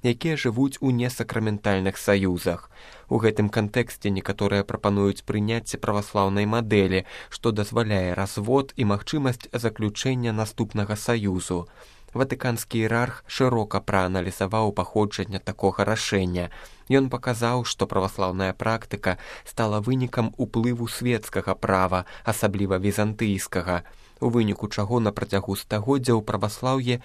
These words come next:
не развівала вучэнне аб непарыўнасці сужэнства. Нават некаторыя праваслаўныя багасловы лічаць, што сёння гэтаму надаецца занадта мала ўвагі.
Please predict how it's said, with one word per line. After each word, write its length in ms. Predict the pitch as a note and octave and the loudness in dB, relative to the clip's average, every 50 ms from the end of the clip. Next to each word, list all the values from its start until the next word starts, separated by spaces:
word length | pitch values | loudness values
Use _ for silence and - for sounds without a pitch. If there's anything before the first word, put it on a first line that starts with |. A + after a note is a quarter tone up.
| - - - - - | -10 -18 -12 -4 -2
не 220 | A#2 A#2 B2+ C3 | 0 2 2 2
развівала 640 | B2+ B2 - - B2 A#2 A2 A#2 A#2 B2 B2 B2 A2 | 0 -2 -2 -2 -2 -2 0 0 -2 -2 0 0 0
вучэнне 560 | F#2+ - G#2 - - A#2 A#2 A#2+ A#2+ A#2 A2 | 0 -2 -2 -2 -2 0 0 0 0 -2 -2
аб 240 | - - A#2+ A#2+ B2 | -2 -2 -2 -2 -2
непарыўнасці 720 | B2 B2 - A#2+ A2+ G#2+ G#2 G2+ G2 G2 - - - G2+ | -2 0 0 0 2 2 2 0 0 -2 -4 -6 -8 -8
сужэнства. 800 | - - G2+ F#2 - G2 F#2 F2+ F2 - - - F2+ F2+ E2+ E2+ - - - - - - - - - | -4 -2 -2 0 2 2 2 2 0 -4 -6 -4 -2 -2 -2 -2 -6 -12 -18 -20 -20 -20 -18 -6 0
Нават 380 | B2 A#2+ A2 G#2 G#2 - A2+ | 2 2 2 2 0 0 -2
некаторыя 480 | G#2 - G#2 G#2 - G#2 G#2 G#2 G2+ G2 | -2 -2 -2 -2 0 0 2 2 2 0
праваслаўныя 720 | - - G2+ G#2+ G#2 - - G#2 G2 F#2+ F#2 F2+ F2+ F2+ | -2 -4 -4 -4 -4 -2 0 4 4 4 4 4 2 0
багасловы 720 | F2 E2+ F#2+ F#2 G2+ G2+ - - - B2 C3+ C#3 C3+ C#3 C3+ | 0 0 0 0 -2 -2 -4 -2 0 2 2 4 4 4 2
лічаць, 400 | C#3 C#3 C#3 - - C#3+ - - - - - - - - | 2 2 0 0 -2 -4 -4 -6 -10 -16 -16 -16 -16 -12
што 160 | - - B2 | -4 -2 -2
сёння 460 | A#2+ - - D#3 D#3 D#3 D#3 D#3+ C#3+ - | 0 0 0 -2 0 0 0 -2 0 0
гэтаму 320 | D3 C#3+ - C#3+ C3+ C3+ | -2 0 0 0 0 0
надаецца 720 | C3 C3 B2 B2+ C3 B2+ B2+ C3 B2 B2 - - - A#2+ - | 0 0 0 0 0 0 0 0 -2 -2 -4 -4 -4 -4 -2
занадта 560 | - A#2+ A2 A2+ A#2 A#2+ - - - A#2 G#2+ | -2 -2 0 0 -2 -2 -2 -2 -2 0 2
мала 400 | G#2 G2 F#2+ G2 F#2+ F#2+ - - - | 2 4 4 4 2 0 0 -2 -4
ўвагі. 600 | - F#2+ F#2 G2 F2+ F2 E2+ - - E2+ F2 F2 | -4 0 2 4 4 2 0 -2 -6 -8 -10 -10